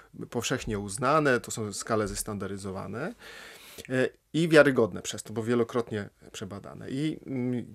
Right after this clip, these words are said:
jednym z takich wskaźników jest, y, geriatryczna skala depresji. W tym wskaźniku poziom, mm, jakby o, uzyskaliśmy o trzydzieści siedem procent lepsze efekty. W wskaźniku niepokoju o dwadzieścia siedem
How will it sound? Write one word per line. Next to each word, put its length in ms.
jednym 360
z 60
takich 240
wskaźników 600
jest, 400
y, 560
geriatryczna 640
skala 280
depresji. 600
W 100
tym 200
wskaźniku 880
poziom, 500
mm, 180
jakby 280
o, 60
uzyskaliśmy 720
o 60
trzydzieści 440
siedem 260
procent 360
lepsze 300
efekty. 420
W 80
wskaźniku 520
niepokoju 520
o 40
dwadzieścia 360
siedem 300